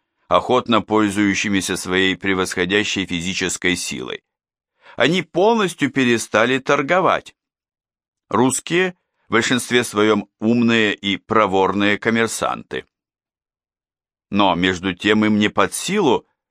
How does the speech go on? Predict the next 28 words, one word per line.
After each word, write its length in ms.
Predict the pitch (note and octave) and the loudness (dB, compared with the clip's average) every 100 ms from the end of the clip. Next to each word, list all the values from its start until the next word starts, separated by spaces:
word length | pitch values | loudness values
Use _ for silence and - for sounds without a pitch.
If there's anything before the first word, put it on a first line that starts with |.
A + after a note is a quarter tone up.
| _ | _
как 180 | D#2+ D#2 | -8 -2
они 180 | E2+ F2 | -2 0
сами 300 | G2 F2+ E2+ | 0 0 0
признаются, 720 | F#2+ E2+ F2+ F2+ - F2+ - _ _ _ | -2 -2 -2 -2 -2 -4 -6 _ _ _
тягаться 580 | - A#2 G#2+ A2 - G#2 | -2 0 2 0 0 -2
с 100 | - | 2
армянами 600 | F#2 F2+ F#2 F#2 G2+ G#2 | 2 2 2 2 2 2
или 400 | G#2+ G#2+ A2 A#2 | 0 -2 0 0
грузинами. 760 | A2+ D#3+ F3+ D#3 F#2+ D2 G#1+ - _ _ _ _ _ _ _ _ | 0 -2 -2 -2 -2 -4 -8 -14 _ _ _ _ _ _ _ _
Славу 460 | - C3 D3 C#3 C3 | -4 2 2 4 2
об 180 | A#2 A#2+ | 2 2
умении 440 | B2 C3+ B2 A2+ | 4 4 2 0
с 80 | G#2 | 2
большой 380 | G#2+ G#2 A#2 G#2 | 0 2 0 0
изощрённостью 880 | G2 F#2+ - A#2 G#2+ G2 - G2 | 0 -2 0 0 2 -2 -4 -4
вести 360 | F#2+ F#2+ - G2+ | -2 -4 -4 -4
любые 440 | G2 F#2 G2 F2+ | -2 -2 0 0
дела 460 | E2+ E2 D#2+ F2 G#2+ _ _ - - | 0 0 2 2 0 _ _ -20 -4
снискали 560 | B2+ C3 - E3+ F3+ | 0 0 0 0 2
на 140 | D3+ C3+ | 0 0
Кавказе, 600 | A#2+ A2+ A#2+ C#3+ C3 G#2+ | 0 0 0 2 0 0
как 280 | G2 E2+ | 0 0
и 40 | F#2 | 0
на 140 | F2 | -2
всём 220 | - F2+ | -2 -2
остальном 480 | E2 - E2 A2 D3 | -2 -2 -2 0 0
Востоке, 560 | C#3+ C3+ - C3+ C3 A#2 | 0 -2 -2 -2 0 -2
греки. 600 | G2+ D3 G2 C#2+ - | 0 0 0 -2 -10